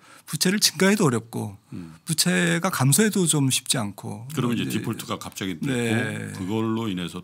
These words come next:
Speaker 2: 또 트리거링이 될 수 있으니까.
Speaker 1: 네, 그렇습니다. 그래서 주-, 중국 부채 문제를 얘기하면 항상 저희는 아이엠에프 트라우마가 있어가지고 중국이 그러면 외환위기가 오는 거냐 이제 그런 차원이 아니고요.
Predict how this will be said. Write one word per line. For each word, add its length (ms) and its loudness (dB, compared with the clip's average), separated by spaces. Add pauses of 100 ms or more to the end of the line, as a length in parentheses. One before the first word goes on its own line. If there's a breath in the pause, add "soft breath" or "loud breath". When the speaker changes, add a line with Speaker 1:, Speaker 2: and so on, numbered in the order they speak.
Speaker 2:
또 120 -14
트리거링이 500 -4
될 120 -8
수 160 -10
있으니까. 460 -8
Speaker 1:
네, 420 -4
그렇습니다. 460 -4
그래서 300 -2
주-, 460 -14
중국 600 2
부채 240 2
문제를 360 8
얘기하면 420 4
항상 320 0
저희는 280 0
아이엠에프 840 -2
트라우마가 440 -2
있어가지고 540 -4
중국이 420 0
그러면 280 -4
외환위기가 560 2
오는 200 0
거냐 180 -4
이제 160 -4
그런 280 4
차원이 340 2
아니고요. 540 -2